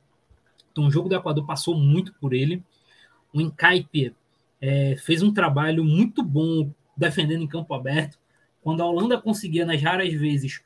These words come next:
ultrapassar essa primeira linha do Equador,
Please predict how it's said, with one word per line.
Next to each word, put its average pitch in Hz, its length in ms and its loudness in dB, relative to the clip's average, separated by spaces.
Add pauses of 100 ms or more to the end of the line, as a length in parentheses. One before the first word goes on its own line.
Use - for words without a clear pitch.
(220)
ultrapassar 202 880 -4
essa 220 200 -6
primeira 180 460 -2
linha 139 460 -2 (460)
do 143 120 0
Equador, 143 540 -2